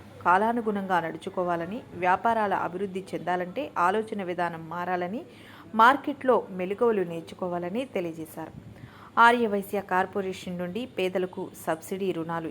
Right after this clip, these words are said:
ఇవ్వడానికి ముందుకు వస్తున్నామని తెలియజేశారు. అనంతరం కార్పొరేషన్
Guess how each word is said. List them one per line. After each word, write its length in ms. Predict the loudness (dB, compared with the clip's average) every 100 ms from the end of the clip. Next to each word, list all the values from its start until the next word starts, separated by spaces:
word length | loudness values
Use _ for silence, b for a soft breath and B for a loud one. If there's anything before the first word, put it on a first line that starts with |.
| -10
ఇవ్వడానికి 600 | -6 0 0 0 -8 -12 -10
ముందుకు 300 | -8 -4 -4
వస్తున్నామని 720 | -4 -6 -8 -6 -6 -6 -6 -4
తెలియజేశారు. 560 | -4 -4 -6 -6 -8 -8 -20 B B B B B 0
అనంతరం 420 | 0 4 2 4 6
కార్పొరేషన్ 680 | 6 6 2 2 -2 -4